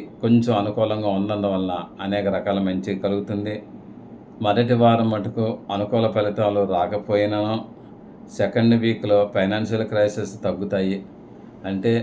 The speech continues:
ఫస్ట్ వీక్లోనేమో కొంచెం అనుకూల ఫలితాలు రా-, రాకపోవచ్చు,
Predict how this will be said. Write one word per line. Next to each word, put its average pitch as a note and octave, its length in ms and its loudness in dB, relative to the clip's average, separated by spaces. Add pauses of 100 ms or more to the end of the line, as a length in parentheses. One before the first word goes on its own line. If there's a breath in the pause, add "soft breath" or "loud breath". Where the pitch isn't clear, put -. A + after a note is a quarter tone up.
(360)
ఫస్ట్ G2 300 -2 (200)
వీక్లోనేమో G#2 640 -2 (280)
కొంచెం G2+ 300 -2 (520)
అనుకూల A2 300 0 (100)
ఫలితాలు G#2 400 -2
రా-, G2 120 -8 (160)
రాకపోవచ్చు, G2+ 840 -2